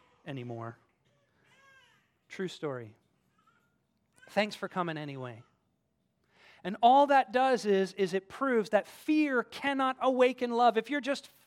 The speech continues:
afraid to die and meet the judge, that will not awaken love. That might change your behavior and make you do all those things that make you look good and religious, but it won't awaken your affections. And that's what God longs for us, that we would love him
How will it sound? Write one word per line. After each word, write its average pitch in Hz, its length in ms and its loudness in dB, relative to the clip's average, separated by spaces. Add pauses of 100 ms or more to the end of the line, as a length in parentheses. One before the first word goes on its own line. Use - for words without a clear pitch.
afraid 262 540 2
to 254 80 -6
die 240 240 2
and 233 180 2
meet 254 180 -4
the 247 60 -4
judge, 247 380 2
that 269 200 2
will 277 120 0
not 262 240 4
awaken 247 340 2
love. 233 180 6 (200)
That 269 160 4
might 302 180 2
change 285 340 -2
your 302 80 -2
behavior 302 520 2
and 226 80 0
make 240 180 2
you 294 60 -2
do 415 240 6
all 311 100 12
those 240 200 4
things 214 260 -6
that 220 120 -6
make 247 200 -4
you 294 60 -4
look 427 260 -2
good 247 160 4
and 220 100 -4
religious, 190 400 -2 (240)
but 302 140 12
it 294 100 0
won't 370 320 6
awaken 294 480 2
your 262 160 4
affections. 240 760 -2
And 220 160 -4
that's 339 320 2
what 330 200 -4
God 269 220 -2
longs 269 380 2
for 240 220 -4
us, 196 140 -4
that 240 120 -4
we 285 120 -4
would 285 120 -4
love 302 320 0
him 269 240 -4